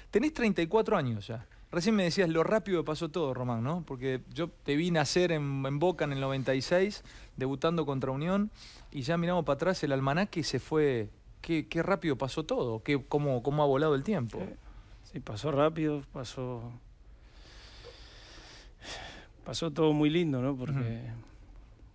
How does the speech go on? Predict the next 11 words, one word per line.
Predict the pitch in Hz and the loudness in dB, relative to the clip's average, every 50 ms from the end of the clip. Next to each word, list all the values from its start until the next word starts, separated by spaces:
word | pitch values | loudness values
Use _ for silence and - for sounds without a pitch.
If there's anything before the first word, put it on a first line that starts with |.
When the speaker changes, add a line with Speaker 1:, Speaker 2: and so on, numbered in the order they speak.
| - - | -20 -18
Speaker 2:
cuando | - 143 123 127 120 | -12 -10 -8 -8 -6
comencé | 123 117 120 117 107 131 | -6 -6 -6 -4 0 0
a | 123 113 | 0 2
jugar | - 131 127 123 | 2 2 2 2
al | 120 113 | 2 0
fútbol, | - 151 147 147 143 135 123 113 | 0 2 2 4 4 4 2 2
este, | 110 107 101 - - 120 110 104 101 104 110 107 110 113 | 0 -4 -6 -8 -10 -10 -8 -8 -8 -10 -10 -12 -12 -10
no | 127 120 | -8 -6
me | 120 120 | -4 -2
imaginé | 117 117 113 104 - 127 117 123 127 123 113 | -2 -2 -2 -2 -2 -2 0 2 2 2 2
que, | 123 117 113 110 107 104 101 101 101 | 0 0 2 2 0 0 -2 -4 -6